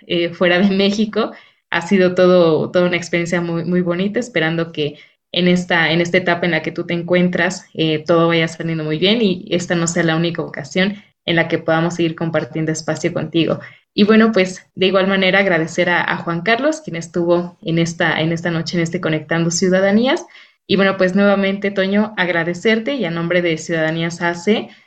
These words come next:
te emitimos la presente constancia y sobre todo nuestro reconocimiento a ti por estar compartiendo con nosotras en, en este Conectando Ciudadanías, como todos los jueves. Y pues, nuevamente, muchas gracias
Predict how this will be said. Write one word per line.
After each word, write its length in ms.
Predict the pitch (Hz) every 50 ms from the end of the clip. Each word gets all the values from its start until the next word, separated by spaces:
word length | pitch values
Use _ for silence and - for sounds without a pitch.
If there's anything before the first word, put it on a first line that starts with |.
| _ _ _ _
te 360 | - 170 160 160 156 151 156
emitimos 560 | 170 175 170 175 185 180 180 185 180 - -
la 160 | - 160 156 156
presente 420 | 165 170 170 180 180 180 190 190
constancia 560 | 190 190 190 196 - - 233 240 233 - 285
y 60 | 277
sobre 260 | 269 - 170 170 170 170
todo 160 | 180 180 180
nuestro 300 | 175 160 165 - 170 165
reconocimiento 680 | 165 156 165 156 160 156 156 - 175 165 170 170 170
a 100 | 175 175
ti 280 | 170 220 254 330 - - _ _ _ _
por 100 | - 165
estar 300 | 165 165 170 175 165 160
compartiendo 640 | - 175 165 165 170 175 - - 170 165 165 165 165
con 100 | - 151
nosotras 720 | 160 165 - - 170 175 170 175 180 180 180 - - _ _ _
en, 320 | - 175 165 160 156 156 156 156
en 100 | 165 170
este 220 | 170 165 - -
Conectando 460 | - - 160 160 - 180 170 170 170
Ciudadanías, 760 | 175 - - 170 160 160 160 170 185 208 220 247 262 - - _ - - _ _ _ _ _ -
como 180 | 165 160 160
todos 200 | - 190 202 208
los 180 | 208 208 202 -
jueves. 480 | - 240 240 262 285 320 302 - - _ _
Y 140 | _ 175 180
pues, 180 | 180 180 170 175
nuevamente, 640 | 185 180 180 185 185 180 185 180 180 185 196 202 208
muchas 440 | 196 185 190 196 202 202 220 214 202
gracias 540 | 202 202 202 208 202 254 262 277 277 285